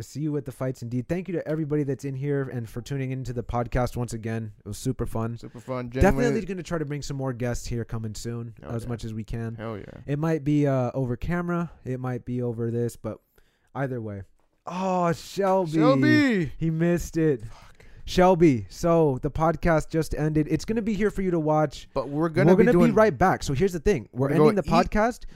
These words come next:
Speaker 2: pick up
Speaker 1: but
Speaker 2: some
Speaker 1: then we're gonna
Speaker 2: equipment.
Speaker 1: go take care of some stuff. We're gonna get some food, look at some equipment, and we're gonna be back for the live fight companion. We're gonna be on for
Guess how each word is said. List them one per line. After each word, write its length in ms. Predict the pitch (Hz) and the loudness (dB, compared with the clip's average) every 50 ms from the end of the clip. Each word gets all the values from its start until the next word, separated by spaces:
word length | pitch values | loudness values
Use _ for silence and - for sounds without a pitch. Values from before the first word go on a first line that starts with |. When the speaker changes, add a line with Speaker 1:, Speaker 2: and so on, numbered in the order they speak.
| - _ | -14 _
Speaker 2:
pick 100 | 170 156 | -2 -2
up 0 | |
Speaker 1:
but 100 | 160 - | 2 4
Speaker 2:
some 80 | - 175 | 4 4
Speaker 1:
then 80 | 170 | 6
we're 60 | 170 | 6
gonna 180 | 170 185 170 202 | 4 4 4 4
Speaker 2:
equipment. 80 | 220 220 | 4 4
Speaker 1:
go 140 | 175 165 | 4 4
take 220 | 147 - 180 170 - | 4 2 0 0 2
care 140 | - 180 170 | 2 0 0
of 60 | - | 0
some 100 | - 156 | -2 -4
stuff. 240 | - 185 180 165 156 | 0 0 2 2 0
We're 60 | 156 | -2
gonna 120 | 156 143 | -2 0
get 140 | 143 160 151 | 0 -2 -2
some 140 | - 147 135 | -2 -6 -6
food, 340 | - 165 165 165 165 135 - - 127 135 | 0 4 4 4 4 4 -2 -10 -14 -4
look 220 | 123 143 151 - 160 | -2 0 0 0 -2
at 60 | - | -4
some 160 | - 160 151 | -4 -4 -4
equipment, 420 | 131 - - 185 175 160 160 151 | -2 2 2 2 4 2 0 0
and 160 | - 139 143 139 | -2 -4 -2 -2
we're 60 | 143 | -2
gonna 100 | 151 147 | -2 0
be 100 | 139 139 | -2 -2
back 360 | 120 - - 147 151 156 - | -2 0 0 0 0 -2 -4
for 140 | - - 156 | -4 -4 -2
the 100 | 127 123 | -2 -2
live 540 | 117 120 123 131 135 143 147 151 156 147 - | -4 -4 -6 -4 -2 0 0 0 0 -2 -2
fight 240 | - 143 147 135 - | -2 -2 -2 -2 -4
companion. 420 | 151 139 - 156 147 143 131 123 | -8 -6 -4 -4 -2 -2 -4 -4
We're 60 | 123 | -6
gonna 140 | 135 147 143 | -6 -6 -6
be 180 | 139 139 135 110 | -4 -4 -4 -4
on 200 | 120 143 147 143 | -4 -6 -6 -6
for 300 | - - - 120 110 107 | -8 -10 -8 -6 -8 -8